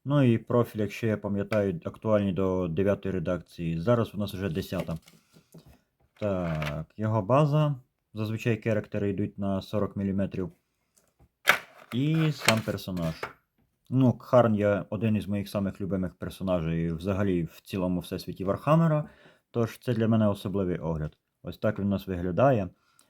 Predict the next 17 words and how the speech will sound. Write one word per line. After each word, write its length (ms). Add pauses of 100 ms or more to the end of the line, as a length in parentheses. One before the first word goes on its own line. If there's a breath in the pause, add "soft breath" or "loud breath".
(180 soft breath)
Е, 400
хочу 300
ще 180
відмітити, 680
в 200
порівнянні 500
з 80
старим, 460 (160)
е, 100
він 140
виглядає 720
дуже 320
в 80
динамічній 540
позі 380
і 600
деталізований. 800